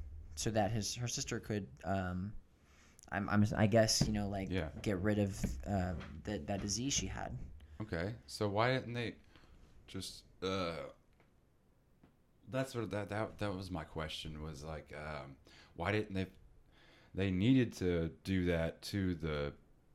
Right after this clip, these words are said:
Speaker 2: the, the brother
Speaker 1: Mm-hmm.
Speaker 2: when he was being conceived, or af-, when, after his conception, he was, you know, whatever, they need to genetically modify him. They couldn't just do it straight on her, like, just inject, uh,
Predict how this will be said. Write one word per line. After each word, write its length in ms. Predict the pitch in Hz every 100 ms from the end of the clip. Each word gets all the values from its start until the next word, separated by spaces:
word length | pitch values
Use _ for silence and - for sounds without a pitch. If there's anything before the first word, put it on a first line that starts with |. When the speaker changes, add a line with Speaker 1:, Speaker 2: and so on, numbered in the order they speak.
| - - - - -
Speaker 2:
the, 340 | 82 62 50 - - -
the 100 | 80
brother 560 | 85 98 107 76 62 - - -
Speaker 1:
Mm-hmm. 480 | 117 113 104 107 82
Speaker 2:
when 140 | 85
he 140 | 80 80
was 240 | 76 71
being 260 | - 78 73
conceived, 540 | 71 71 73 73 67
or 280 | 73 71 62
af-, 180 | 73 69 73
when, 60 | 78
after 340 | 73 - 76 73
his 280 | 67 - - -
conception, 500 | 69 76 71 - 73
he 120 | 71
was, 240 | 71 67 67
you 160 | 76 69
know, 140 | 65 65 - _ -
whatever, 380 | 82 92 87 80
they 100 | 85
need 180 | 82 78
to 180 | 76 - 67
genetically 480 | 82 87 82 80 78
modify 360 | 78 71 69
him. 400 | 69 98 107 82 80 - - - - 85 - _ _ - -
They 120 | 95
couldn't 320 | - 107 98
just 260 | 92 80 82
do 220 | 92 87
it 160 | 78 - _ _ _ - -
straight 500 | - - 95 90 92
on 240 | 85 76 69
her, 320 | 90 80 67 65
like, 140 | 71
just 280 | 80 - -
inject, 600 | 78 - 80 82 80 - 80
uh, 140 | 78